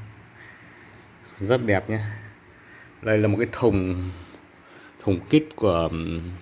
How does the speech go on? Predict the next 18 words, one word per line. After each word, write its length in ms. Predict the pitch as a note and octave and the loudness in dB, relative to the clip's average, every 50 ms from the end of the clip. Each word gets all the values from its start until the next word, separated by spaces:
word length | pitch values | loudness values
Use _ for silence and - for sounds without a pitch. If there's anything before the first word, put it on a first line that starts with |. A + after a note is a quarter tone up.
| - - - - | -18 -20 -8 0
bên 240 | G#2+ G#2+ A2 A2 A2 | 2 4 4 6 6
Nhật 280 | A2 F#2+ G#2 - - | 4 4 2 -2 -8
nhé. 140 | G2 G2+ G#2+ G#2 - - - - _ - | -6 -6 -6 -8 -10 -16 -20 -20 _ -12
Thùng 180 | - G2 F#2 F#2 | -8 -4 -4 -2
này 160 | F2+ F2+ F2 | -2 -2 -4
họ 260 | F2+ F2+ F#2+ - - | -4 -4 -4 -2 0
độ, 260 | G#2 G#2+ G#2 G2+ - G#2 G#2+ | 2 2 2 2 2 0 0
bên 120 | G#2+ G#2 | 2 2
Nhật 140 | G#2+ G2+ G#2 G#2 G2 | 2 2 0 -2 -6
họ 100 | G2 G2+ G#2+ | -4 -2 0
độ, 160 | G#2+ - G2+ G#2+ - - - - - - - - - - - - - | 0 0 0 -2 -6 -14 -16 -16 -18 -20 -20 -20 -20 -20 -20 -14 -4
họ 100 | - G2+ | 0 2
làm 200 | G2+ G#2 G2 F#2 | 4 4 4 4
cái 80 | F#2+ G2+ G2+ | 0 -2 -4
thùng 180 | A#2+ G2+ F#2+ | -4 -4 -4
này 200 | F#2 F2 F2 F2 F2+ F2+ F#2+ - _ _ _ _ _ _ _ _ _ _ - - _ _ _ _ _ _ - - - - - - - - - - - | -4 -6 -8 -10 -12 -14 -18 -20 _ _ _ _ _ _ _ _ _ _ -20 -20 _ _ _ _ _ _ -20 -20 -20 -20 -20 -20 -20 -20 -16 -6 -2
size 260 | A#2 A2 A2+ A2 G#2+ G#2 | 2 4 4 2 2 0
thì 220 | G#2+ G2 F#2 F2+ | -2 -2 -2 -2